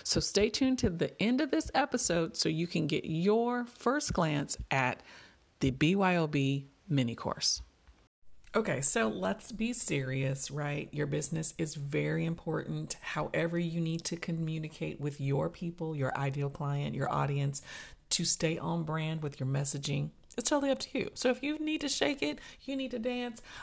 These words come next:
I'm just saying, I'm just saying that I'm not doing that because I feel like it's important to stay on trend, do all the things, but make it work for you.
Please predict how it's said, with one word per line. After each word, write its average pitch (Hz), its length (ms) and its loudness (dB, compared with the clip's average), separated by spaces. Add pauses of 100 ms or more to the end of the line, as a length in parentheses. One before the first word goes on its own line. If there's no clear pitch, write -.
(100)
I'm 269 220 4
just 262 240 4
saying, 156 360 0 (300)
I'm 135 120 -2
just 196 280 -8
saying 160 220 -8 (380)
that 220 180 4
I'm 233 180 4
not 151 220 2
doing 127 220 -4
that - 200 -8 (240)
because 214 680 2 (280)
I 180 160 2
feel 202 380 -4
like 160 240 0
it's 143 180 -4
important 208 920 -2 (320)
to 151 520 0 (280)
stay 220 720 0
on 208 380 2
trend, 156 600 -2 (500)
do 196 280 0
all 220 240 0
the 180 100 -6
things, 175 520 -4
but 156 280 0
make 170 320 -2
it - 140 -4
work 135 420 -2
for 127 260 -6
you. 123 420 -4